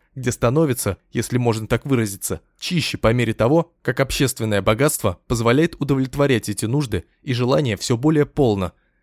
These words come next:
Так, что правительству совсем не требуется вмешиваться в такое соответствие,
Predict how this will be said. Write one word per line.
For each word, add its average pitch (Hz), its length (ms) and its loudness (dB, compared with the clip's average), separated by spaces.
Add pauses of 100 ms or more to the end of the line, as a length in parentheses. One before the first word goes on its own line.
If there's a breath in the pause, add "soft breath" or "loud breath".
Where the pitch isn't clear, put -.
(220)
Так, 170 340 0
что - 180 -4
правительству 123 600 0
совсем 131 400 -2
не 101 80 -2
требуется 127 560 -2
вмешиваться 113 500 -2
в - 80 -10
такое 151 300 0
соответствие, 104 720 -2